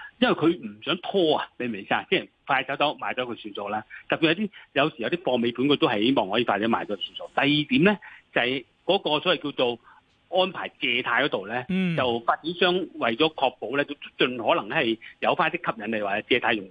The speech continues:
Speaker 1: 易啲啊咁樣。咁都係呢個喺疫情之下咧，發展商係，呃，招來呢一樣嘢。嗱，
Speaker 2: 我所以見到咧，
Speaker 1: 我講返
Speaker 2: 即係，係啊，最近譬如有啲某大發展商屯門嘅盤咧，
Speaker 1: 係啊。
Speaker 2: 九成按揭啊嘛，係嘛？
Speaker 1: 嗱，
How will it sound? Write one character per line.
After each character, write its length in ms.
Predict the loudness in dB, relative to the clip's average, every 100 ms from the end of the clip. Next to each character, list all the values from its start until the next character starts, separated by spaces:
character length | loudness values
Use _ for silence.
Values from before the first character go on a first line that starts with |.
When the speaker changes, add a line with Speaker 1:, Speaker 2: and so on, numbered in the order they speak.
| _
Speaker 1:
易 60 | 0
啲 60 | 2
啊 60 | 2
咁 40 |
樣。 160 | -2 0
咁 120 | 2
都 80 | 4
係 120 | 2
呢 60 | 0
個 100 | -2
喺 220 | 2 2 0 -10
疫 100 | -8
情 140 | -6 -8
之 60 | -2
下 160 | 0 2
咧， 140 | -2 -6 -8 -4
發 100 | 0
展 180 | 0 2
商 140 | 2
係， 280 | 2 0 -4 -6 _
呃， 140 | -4 -4
招 200 | 0 2 2
來 140 | -2
呢 80 | -2
一 120 | 2 2
樣 160 | 0
嘢。 280 | -6 -10 -8
嗱， 140 | 0 2
Speaker 2:
我 60 |
所 160 | 4 2
以 40 |
見 160 | 2 0
到 120 | 2
咧， 40 | 2
Speaker 1:
我 60 | 0
講 40 |
返 100 | -2
Speaker 2:
即 120 | 0
係， 140 | 0 2
係 140 | 2
啊， 40 | 0
最 120 | 0
近 240 | 0 2
譬 140 | 2 2
如 80 | 2
有 220 | 0 0
啲 20 |
某 140 | 0
大 100 | 0
發 100 | 2
展 120 | 0 0
商 180 | 0
屯 160 | 0 -2
門 120 | -2 -2
嘅 40 | 0
盤 140 | 0
咧， 80 | 2
Speaker 1:
係 100 | 0
啊。 40 |
Speaker 2:
九 180 | 2 2
成 180 | 4 4
按 120 | 4
揭 120 | 4
啊 80 | 4
嘛， 440 | 4 4 4 2 2
係 60 |
嘛？ 200 | 2 2 2
Speaker 1:
嗱， 200 | 0